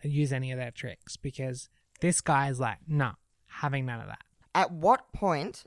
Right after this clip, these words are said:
Speaker 2: does the roll occur to see if an extra, extra stats must be used?
Speaker 1: Whenever a point of might,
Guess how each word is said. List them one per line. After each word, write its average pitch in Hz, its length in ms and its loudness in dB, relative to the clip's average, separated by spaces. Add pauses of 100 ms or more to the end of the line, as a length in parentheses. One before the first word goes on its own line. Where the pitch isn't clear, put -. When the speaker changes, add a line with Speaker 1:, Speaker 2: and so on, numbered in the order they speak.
Speaker 2:
does 135 220 -2
the 139 100 -4
roll 135 420 2
occur 117 640 0 (160)
to 113 100 -8
see 127 340 -2
if - 320 -6 (100)
an 123 240 -4
extra, 113 560 -4
extra 131 280 -6
stats - 300 -4
must 107 160 -6
be 113 80 -10
used? - 360 -16
Speaker 1:
Whenever 156 640 2 (160)
a 143 180 -6 (160)
point 127 400 -10
of 127 160 -4
might, 123 380 -8